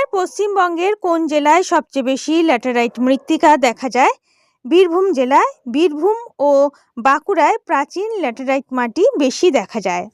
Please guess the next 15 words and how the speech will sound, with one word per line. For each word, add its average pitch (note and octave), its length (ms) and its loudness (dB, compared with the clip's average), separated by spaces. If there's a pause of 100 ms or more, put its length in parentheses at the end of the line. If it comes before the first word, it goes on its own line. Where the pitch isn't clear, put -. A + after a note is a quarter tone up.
অপশন C4 380 0
বি। F3 200 -14 (1600)
তেরো E4 240 2
নাম্বার, G#4+ 460 2
ভারতের F4+ 460 -2
প্রমাণ E4 400 -2
সময় D4+ 480 0
কোন E4 300 0
শহরের D#4 480 0
উপর C#4+ 320 2
ভিত্তি C4 360 -4
করে C4 280 0
নির্ধারিত? A3+ 640 -4 (960)
মির্জাপুর। E4+ 600 0 (680)
বিরাশি F#4 520 0